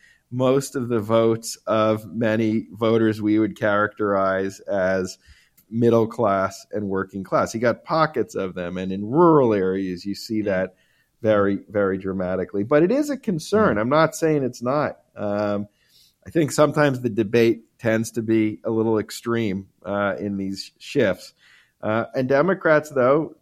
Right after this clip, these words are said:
Speaker 1: uh, even if they're not seeing it that way, need to understand why is some of this change happening, and does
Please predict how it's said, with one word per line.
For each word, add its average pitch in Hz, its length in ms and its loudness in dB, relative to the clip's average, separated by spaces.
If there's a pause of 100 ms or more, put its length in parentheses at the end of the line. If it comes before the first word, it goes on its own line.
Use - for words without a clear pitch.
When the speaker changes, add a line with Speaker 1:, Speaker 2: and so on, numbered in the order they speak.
(200)
Speaker 1:
uh, 117 260 2
even 147 300 -2
if 131 160 -4
they're 123 160 2
not 123 340 -2
seeing 180 280 -4
it 139 160 -2
that 107 240 2
way, 107 240 0
need 127 260 -4
to 135 80 -6
understand 120 600 -6
why 120 320 2
is 131 200 0
some 120 220 -4
of 113 80 -4
this 110 180 -4
change 120 360 -6
happening, 113 500 -6
and 113 140 -8
does 120 360 2